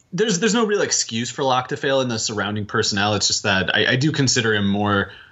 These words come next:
of that Bortles kind of quarterback than I do, like, an emerging,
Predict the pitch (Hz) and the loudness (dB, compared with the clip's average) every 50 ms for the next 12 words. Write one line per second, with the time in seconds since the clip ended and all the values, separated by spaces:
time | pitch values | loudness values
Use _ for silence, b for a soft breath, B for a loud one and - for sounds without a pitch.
0 | B B - 104 95 92 107 95 95 90 87 87 95 104 104 104 104 101 101 98 | B B -4 -4 -2 0 0 0 0 0 -2 -2 0 0 2 2 2 2 2 0
1 | - - - 104 95 92 - - - 107 95 98 87 98 92 90 92 - - 95 | 0 0 0 0 0 -2 -4 -2 -2 0 0 0 0 0 0 0 0 0 0 0
2 | 92 92 92 85 87 90 90 90 87 90 87 - - - 107 95 95 95 95 95 | 2 2 0 0 0 0 0 2 2 0 0 -2 -2 -2 0 0 2 2 2 2
3 | 98 101 98 87 85 92 92 90 90 85 | 2 2 2 2 0 0 0 0 0 -4